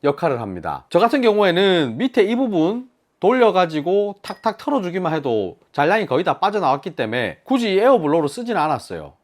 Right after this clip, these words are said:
요거는 참고만 해주시면 좋을 것 같습니다. 쓰시고 싶으신 분들은 요렇게 거치해놓고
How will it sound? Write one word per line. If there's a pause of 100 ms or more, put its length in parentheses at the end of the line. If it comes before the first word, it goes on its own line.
요거는
참고만
해주시면
좋을
것
같습니다. (280)
쓰시고
싶으신
분들은
요렇게
거치해놓고